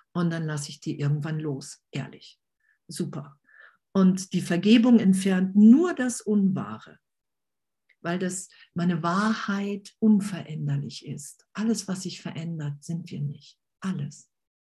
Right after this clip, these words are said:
Gedanken, Gefühle, das sind wir alles nicht.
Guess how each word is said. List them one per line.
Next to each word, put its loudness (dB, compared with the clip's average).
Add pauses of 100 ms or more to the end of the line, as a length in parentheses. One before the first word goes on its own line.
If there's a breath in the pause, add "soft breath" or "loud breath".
(800)
Gedanken, -2
Gefühle, -6 (380)
das -12
sind 0
wir -6
alles -8
nicht. -8